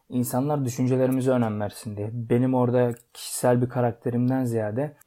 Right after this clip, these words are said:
paylaştığım fikirler önemsensin diye bunu yapıyorum. Diyeceğim şu ki kendimi açıklama ya da kanıtlama eğilimde değilim. Yani kimseye karşı.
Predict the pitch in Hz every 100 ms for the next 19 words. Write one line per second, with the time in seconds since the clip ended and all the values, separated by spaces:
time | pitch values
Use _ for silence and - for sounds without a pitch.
0 | - 117 120 120 - 135 127 - 135 131
1 | 127 107 101 - 107 - 107 104 101 107
2 | 101 101 - 107 - _ _ _ _ _
3 | 127 131 135 160 - 165 151 143 131 139
4 | 151 131 - - 147 143 139 - 127 123
5 | 131 131 123 120 123 117 110 104 - _
6 | - 110 95 - 127 - 104 - 101 -
7 | -